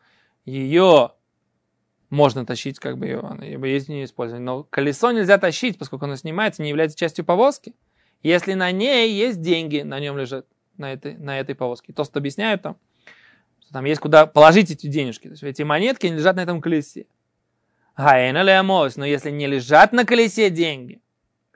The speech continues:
шаре можно тащить эту повозку вместе с этим колесом. То есть, что мы видим? Мы видим, что Аллаха, как Раби Шимон,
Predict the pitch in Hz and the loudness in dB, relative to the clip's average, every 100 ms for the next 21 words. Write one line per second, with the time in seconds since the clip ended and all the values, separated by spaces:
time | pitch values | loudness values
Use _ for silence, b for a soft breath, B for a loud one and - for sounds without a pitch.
0 | _ _ - 202 214 185 165 202 254 214 | _ _ 0 8 8 8 0 4 4 2
1 | 202 180 151 - 220 - _ _ _ _ | -2 -2 -4 -6 -8 -12 _ _ _ _
2 | _ _ _ _ _ _ _ _ _ _ | _ _ _ _ _ _ _ _ _ _
3 | _ _ _ _ _ _ _ _ 175 160 | _ _ _ _ _ _ _ _ -2 0
4 | 143 147 147 175 - 240 _ _ 160 156 | 4 6 6 0 -4 -12 _ _ -8 -8
5 | 160 170 196 180 208 220 262 - _ _ | -8 -8 -8 -4 -6 -6 -12 -14 _ _
6 | _ _ _ b b b b - 139 123 | _ _ _ b b b b 2 4 4
7 | 165 _ _ - 185 190 139 117 117 175 | -2 _ _ 4 6 6 2 -2 -6 -12
8 | b b b b b b b _ _ _ | b b b b b b b _ _ _
9 | 160 185 175 269 247 196 190 165 156 147 | 2 2 2 2 2 4 6 6 6 6
10 | 131 139 156 170 170 175 - 254 165 | 4 4 4 4 4 0 -2 -4 -4